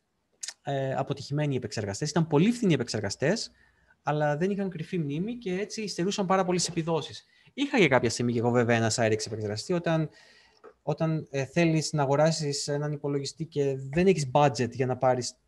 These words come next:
έναν πολύ καλό επεξεργαστή, αναγκαστικά παίρνεις ένα χαμηλότερης ποιότητας επεξεργαστή, οπότε Cyrix ήταν πάρα πολύ δημοφιλής. Για όσους ίσως γνωρίζουν από αυτοκίνητα, ήτανε, ε, σαν τα Lada εκείνης της εποχής. Δηλαδή, αντί να πάρεις ένα Volkswagen, έπαιρνες ένα Lada που ήταν,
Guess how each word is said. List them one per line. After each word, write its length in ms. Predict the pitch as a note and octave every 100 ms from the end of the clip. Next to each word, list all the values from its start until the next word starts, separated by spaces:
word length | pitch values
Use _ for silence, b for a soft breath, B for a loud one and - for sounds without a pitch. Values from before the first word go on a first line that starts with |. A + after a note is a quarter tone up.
| -
έναν 220 | C3+ B2
πολύ 200 | B2 B2
καλό 160 | A#2+ A#2+
επεξεργαστή, 400 | D3 - G#3+ A#3+
αναγκαστικά 680 | A3 D#3 - - G3 G3 B B B _ _ _ _ _ - -
παίρνεις 420 | F#3 F#3+ G3 -
ένα 400 | F#3 F3+ F3 E3+
χαμηλότερης 580 | - D3+ D3+ E3 D3+ A#2
ποιότητας 320 | - A#2 A2+
επεξεργαστή, 480 | - B2 D3 D#3+ -
οπότε 280 | A3 G#3+ G#3+ G#3
Cyrix 380 | F#3+ G#3+ A3+ A3+
ήταν 240 | - G#3+ G#3
πάρα 220 | F#3+ E3
πολύ 180 | C#3 B2+
δημοφιλής. 600 | B2+ A#2+ D#3 F#3+ A3+ - b b b _ - _
Για 340 | D#3+ E3+ E3
όσους 340 | F#3 F3+ - F3
ίσως 340 | E3 D#3+ -
γνωρίζουν 440 | D3 C#3+ C#3+ C#3
από 120 | C#3 C#3
αυτοκίνητα, 560 | - E3 A3 A#3 A3
ήτανε, 500 | F#3+ G3 G3 F#3+ F#3+ B B B D3 -
ε, 220 | D#3+ D#3+ D#3 _
σαν 320 | - F#3 F3+
τα 140 | E3 D3+
Lada 640 | D#3+ F#3 F3 F#3 F3+ E3+
εκείνης 340 | D3+ - F3 E3+
της 80 |
εποχής. 560 | F#3 G3 - C3 - -
Δηλαδή, 260 | C3 C3 C#3+
αντί 160 | C3+ C#3+
να 100 | C#3
πάρεις 440 | C#3 C3 B2 -
ένα 260 | B2 B2 A#2
Volkswagen, 480 | B2+ A#3+ A3+ A3+ A3
έπαιρνες 320 | G3 D#3 -
ένα 200 | D3 D#3
Lada 160 | D3+
που 60 | C#3+
ήταν, 200 | D#3 D3